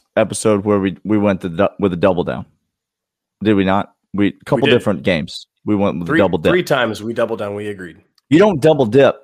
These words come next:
Speaker 1: the chip. You, you take a dip, you take a
Speaker 2: Okay.
Speaker 1: bite, you finish the chip. It's like putting your face in the bowl. Um, Clint,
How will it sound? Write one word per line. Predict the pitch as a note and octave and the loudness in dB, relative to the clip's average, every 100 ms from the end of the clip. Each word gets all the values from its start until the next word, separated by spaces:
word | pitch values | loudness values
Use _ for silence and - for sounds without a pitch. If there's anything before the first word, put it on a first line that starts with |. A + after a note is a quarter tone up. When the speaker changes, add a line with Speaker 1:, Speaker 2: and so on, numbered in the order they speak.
| _ - | _ -12
Speaker 1:
the | F2+ | -6
chip. | - C3+ - _ _ _ _ _ _ _ _ - | 0 0 0 _ _ _ _ _ _ _ _ -8
You, | G#2+ - _ - | -8 -8 _ -10
you | G2+ A2 _ _ - | -10 -10 _ _ 0
take | F3+ F#3+ | 2 2
a | |
dip, | C#3 B2 A2+ - - _ _ _ _ _ | 2 4 4 2 -16 _ _ _ _ _
you | G#2 | -10
take | - D#3 | -2 -2
a | G#2 | -2
Speaker 2:
Okay. | G#2 | -2
Speaker 1:
bite, | A2 G#2 - _ _ _ _ _ - | -2 -4 -6 _ _ _ _ _ -16
you | |
finish | - C3 A2 - | -2 0 0 -6
the | F#2 | -10
chip. | - G2+ - _ _ _ _ _ | -2 -2 -2 _ _ _ _ _
It's | B2 A3+ | -4 -2
like | E3 - | -2 2
putting | A3+ D3 | 2 2
your | A#2+ | 0
face | - D#3 D#3+ - | 0 0 0 -2
in | A2+ | -2
the | G2 | -2
bowl. | A2 D2 - - _ _ _ _ - D3+ _ - | -2 -4 -8 -14 _ _ _ _ -20 -20 _ -4
Um, | C3 B2+ A#2 G#2+ F#2+ F2 F#2 - _ _ _ D3+ _ _ _ _ - _ _ _ _ - | 2 4 4 2 0 -4 -10 -18 _ _ _ -20 _ _ _ _ -20 _ _ _ _ -2
Clint, | D#3+ C#3+ - | 0 0 -2